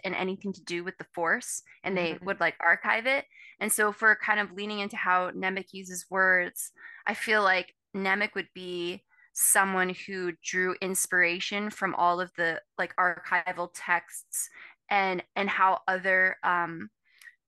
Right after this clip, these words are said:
Speaker 1: other species and peoples interpret the Force.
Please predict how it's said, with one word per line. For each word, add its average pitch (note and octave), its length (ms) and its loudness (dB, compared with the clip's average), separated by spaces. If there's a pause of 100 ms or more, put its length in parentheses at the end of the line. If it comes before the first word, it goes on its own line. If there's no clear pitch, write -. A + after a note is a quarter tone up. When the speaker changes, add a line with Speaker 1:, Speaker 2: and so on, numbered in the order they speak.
(180)
Speaker 1:
other F#3+ 580 4 (1700)
species G#3+ 800 -8
and F#3 460 0 (420)
peoples F#3 720 -2 (300)
interpret F#3+ 500 -2
the C4 140 -10
Force. D#4+ 360 0